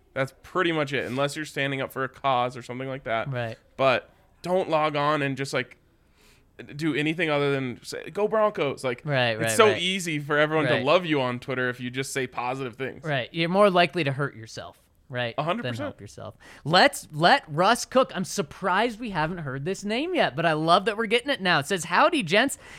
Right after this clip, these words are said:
Speaker 2: It is time to put the chicken farm to rest as Vaughn has moved on. Now it's time to let Russ cook. I'm hungry for the future, the season, the tailgates, and for some D N V R bar food. Let's cook those chickens and drink some Breck beers. Can't wait to see everyone at the tailgates. Thanks for the pod, as always.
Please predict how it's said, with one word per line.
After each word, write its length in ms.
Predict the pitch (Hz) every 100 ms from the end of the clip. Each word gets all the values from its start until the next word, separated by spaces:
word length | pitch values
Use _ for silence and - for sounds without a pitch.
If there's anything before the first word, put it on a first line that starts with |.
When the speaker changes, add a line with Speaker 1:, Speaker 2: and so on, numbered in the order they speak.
| -
Speaker 2:
It 100 | 160
is 180 | 180 -
time 460 | - 165 190 220 233
to 120 | 175
put 280 | - 202 -
the 60 |
chicken 400 | 151 - 202 226
farm 320 | - 202 214 226
to 140 | 165
rest 320 | 143 165 -
as 140 | 143 123
Vaughn 260 | 143 156
has 120 | 151
moved 280 | 131 139 135
on. 240 | 139 139 143
Now 240 | 165 233
it's 140 | 226
time 220 | - 214 233
to 60 |
let 400 | 156 143 180 233 -
Russ 400 | 151 160 214 -
cook. 360 | - 247 254 - - -
I'm 140 | 139
hungry 320 | 143 160 147
for 160 | 135 135
the 80 | 120
future, 340 | 143 131 135
the 120 | 120
season, 480 | 123 - 226 214 208
the 60 | 170
tailgates, 560 | - 240 254 247 262 185
and 100 | 156
for 100 | 143
some 140 | 120
D 200 | 120 131
N 140 | 143 143
V 120 | 143
R 160 | 139 143
bar 300 | 127 131 139
food. 300 | 143 143 123
Let's 240 | - -
cook 260 | - 269 -
those 260 | 247 254 -
chickens 340 | 269 254 220
and 140 | 156
drink 220 | 139 240 233
some 160 | 165
Breck 380 | 131 185 254 -
beers. 400 | 202 233 185 135 - - -
Can't 240 | 170 190
wait 240 | 185 190 175
to 60 |
see 260 | 143 160 170
everyone 340 | 165 180 175
at 120 | 180
the 60 | 175
tailgates. 540 | 165 165 175 175 175
Thanks 240 | - 196 233
for 80 | 226
the 80 |
pod, 280 | 170 175 208
as 120 | 190
always. 380 | 170 196 214 -